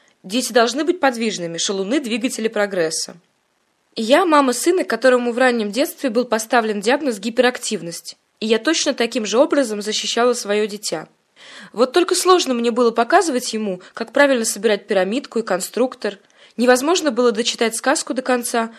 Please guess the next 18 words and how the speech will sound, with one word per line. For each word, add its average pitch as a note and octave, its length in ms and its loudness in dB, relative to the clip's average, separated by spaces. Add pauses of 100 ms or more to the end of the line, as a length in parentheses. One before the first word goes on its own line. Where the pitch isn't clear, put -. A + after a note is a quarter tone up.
просто B3+ 260 0
потому B3 340 0
что - 140 -6
ребенок A#3 440 0
не A3+ 80 -2
сидел A#3 320 0
рядом A3 260 -2
со A3 140 -4
мной C4 180 -2
более A#3 280 0
двух A#3 260 -6
минут. G#3 360 -6 (400)
Он A#3 120 -2
все B3+ 160 0
время C4+ 240 2
двигался A#3+ 400 -2
по - 80 -8
квартире, A#3+ 560 0